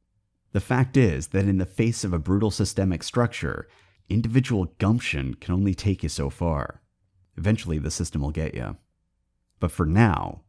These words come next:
this system was being wielded in an effort to allow the process of annexation to continue,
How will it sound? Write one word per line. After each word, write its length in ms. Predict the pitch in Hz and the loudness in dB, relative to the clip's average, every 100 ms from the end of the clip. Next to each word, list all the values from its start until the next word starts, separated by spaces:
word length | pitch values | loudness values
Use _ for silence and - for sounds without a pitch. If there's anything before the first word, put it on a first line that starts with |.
| _ _ _ - | _ _ _ 0
this 140 | 101 | 0
system 460 | - 104 87 95 90 | 2 0 0 2 2
was 140 | 85 | 0
being 260 | 87 85 82 | 0 0 2
wielded 500 | 80 78 76 76 76 | 0 0 -2 -4 -4
in 160 | - 80 | -4 -4
an 100 | 80 | -4
effort 360 | 82 85 69 | -2 -4 -4
to 120 | 85 | -2
allow 240 | 80 78 80 | -2 0 -2
the 80 | 76 | -4
process 460 | - 76 - 78 | -4 -4 -4 -4
of 80 | 73 | -4
annexation 580 | 76 73 - 71 71 64 | -2 -2 -4 -4 -4 -6
to 100 | 76 | -6
continue, 520 | - 76 78 65 50 | -4 -4 -2 -4 -8